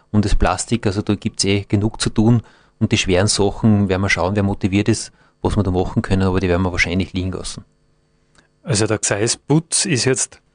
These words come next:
Speaker 2: spontan schon auf zwei Tage ausgeweitet worden, von sechzehnten bis siebzehnten Oktober. Raimund Reiter, du organisierst es. Äh, schaut nach Arbeit aus.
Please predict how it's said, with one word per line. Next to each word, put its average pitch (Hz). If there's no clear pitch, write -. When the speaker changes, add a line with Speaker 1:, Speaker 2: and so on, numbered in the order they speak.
Speaker 2:
spontan 120
schon 135
auf 123
zwei 113
Tage 127
ausgeweitet 127
worden, 123
von 120
sechzehnten 127
bis -
siebzehnten -
Oktober. 139
Raimund 117
Reiter, 113
du 139
organisierst 135
es. -
Äh, 120
schaut -
nach 151
Arbeit 120
aus. 98